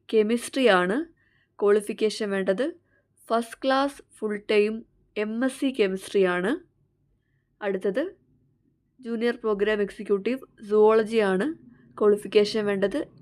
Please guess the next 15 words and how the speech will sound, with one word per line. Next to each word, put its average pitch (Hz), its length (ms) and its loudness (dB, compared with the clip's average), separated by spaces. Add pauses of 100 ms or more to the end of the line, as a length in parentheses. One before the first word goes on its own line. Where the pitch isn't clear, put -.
എം 208 100 0 (120)
എസ് 214 120 -2
സി 269 80 -2 (340)
സുവോളജി. 196 580 4 (760)
അടുത്തത് 196 360 2 (640)
ജൂനിയർ 214 360 2
പ്രോഗ്രാം 202 360 2
എക്സിക്യൂട്ടീവ് 202 520 0 (300)
ജിയോഗ്രഫി 214 640 2 (120)
ആണ്. 185 180 0 (840)
ക്വാളിഫിക്കേഷൻ 202 680 2
വേണ്ടത് 190 260 -2 (280)
എം 202 80 -6 (140)
എസ് 214 120 -4
സി 285 100 0